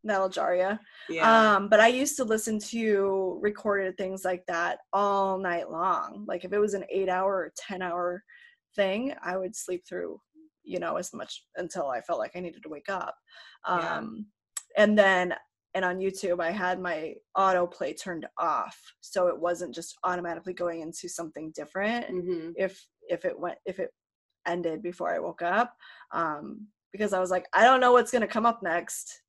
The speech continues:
Speaker 1: And I, I'm very specific about what I, <sighs> I'm very specific about what I, um, take in.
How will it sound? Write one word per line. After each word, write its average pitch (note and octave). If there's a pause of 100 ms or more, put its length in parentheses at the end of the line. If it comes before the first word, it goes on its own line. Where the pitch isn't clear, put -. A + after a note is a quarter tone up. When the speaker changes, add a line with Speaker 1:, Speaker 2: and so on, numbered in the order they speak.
Speaker 1:
And F#3
I, F#3 (100)
I'm G3
very G3+
specific G#3
about F3
what F#3 (140)
I, E3+ (1160)
<sighs> -
I'm G#3+
very A3+
specific G3
about E3+
what E3+
I, D#3+ (220)
um, D#3+ (1080)
take F#3
in. G#2+